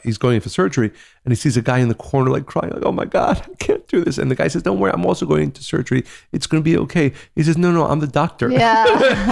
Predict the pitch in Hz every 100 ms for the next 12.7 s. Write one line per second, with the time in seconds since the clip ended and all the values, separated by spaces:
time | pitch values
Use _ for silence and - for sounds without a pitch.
0 | 208 226 180 175 - 190 165 196 170 147
1 | 139 - 156 131 143 160 147 120 170 170
2 | 165 151 202 185 139 139 156 151 143 151
3 | 156 151 135 127 - 127 143 156 175 175
4 | - 123 135 - - 135 135 139 127 117
5 | - 139 131 131 - _ _ _ _ -
6 | - 156 180 151 131 123 - 127 120 -
7 | 185 180 123 123 - - - 131 139 127
8 | 120 117 110 117 - 123 131 - 120 110
9 | 90 - 131 147 147 139 160 147 135 -
10 | 175 165 143 - - - _ - 151 139
11 | 131 131 - - - - 135 131 135 139
12 | 135 113 135 123 123 -